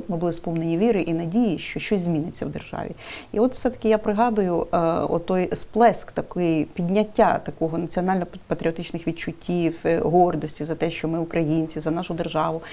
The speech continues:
Я навіть хочу згадати золоту підкову Черкащини, тому що з'явилися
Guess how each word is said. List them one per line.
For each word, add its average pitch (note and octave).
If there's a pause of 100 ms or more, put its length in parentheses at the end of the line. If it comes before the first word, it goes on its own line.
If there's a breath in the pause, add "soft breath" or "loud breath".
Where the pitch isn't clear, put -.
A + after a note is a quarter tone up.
(160 loud breath)
Я F#3
навіть A3
хочу A3+
згадати A3
золоту A3
підкову G#3+
Черкащини, G#3 (100)
тому F3+
що -
з'явилися F#3+